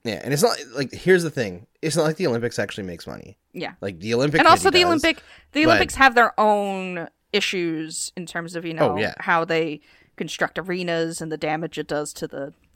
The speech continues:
Speaker 2: surrounding so-, society. There's all that stuff. And I get
Speaker 1: Yes.
Speaker 2: it. There's, there, that's a lot to unpack for a podcast, uh, <laughs> of this length. But, um, it's, I mean, that's very possible too, Andrew. It's really hard to say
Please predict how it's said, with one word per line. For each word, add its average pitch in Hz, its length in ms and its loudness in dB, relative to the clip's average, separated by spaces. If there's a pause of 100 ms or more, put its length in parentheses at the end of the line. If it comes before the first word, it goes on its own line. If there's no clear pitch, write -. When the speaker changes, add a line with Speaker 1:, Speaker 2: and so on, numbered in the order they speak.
Speaker 2:
surrounding 156 800 -8 (160)
so-, - 540 -8
society. 160 760 -4 (340)
There's 311 140 2
all 294 140 10
that 196 240 4
stuff. - 400 -6
And 180 320 2
I 202 80 8
get 180 180 4
Speaker 1:
Yes. 160 80 -4
Speaker 2:
it. - 60 -18
There's, 175 240 -2
there, 185 260 2
that's 208 220 0
a 220 80 2
lot 208 260 4
to 233 120 -4
unpack 185 480 0
for 165 440 0
a - 80 -2
podcast, 156 720 -4 (100)
uh, 147 420 -4 (200)
<laughs> - 320 -10
of 226 160 0
this 202 200 -4
length. 180 300 -4 (460)
But, - 480 6 (160)
um, 160 640 0 (160)
it's, - 260 -4 (220)
I 196 80 4
mean, 202 160 -2
that's 190 240 0
very 185 180 2
possible 151 400 -4
too, - 240 -10
Andrew. 143 300 -10
It's - 300 -10
really 180 360 -2
hard 165 280 -4
to 143 80 -14
say 151 580 -4